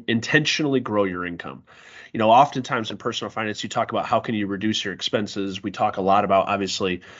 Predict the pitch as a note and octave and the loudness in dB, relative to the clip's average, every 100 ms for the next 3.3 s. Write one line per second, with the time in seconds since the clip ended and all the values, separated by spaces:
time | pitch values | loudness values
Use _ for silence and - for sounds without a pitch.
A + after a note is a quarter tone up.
0 | - - - A2+ G#2 F#2+ F#2 F#2+ A#2 - | -20 -20 -2 4 6 4 2 2 2 2
1 | G#2+ - G#2+ - G#2+ G2+ G2 G2 F#2+ G#2+ | 0 0 -2 0 2 4 4 0 2 0
2 | - F#2+ F2+ G2+ G2+ G2 F2+ G2+ G#2 G2+ | 2 -4 0 2 4 6 4 2 0 2
3 | G2+ G2 - | 2 2 -2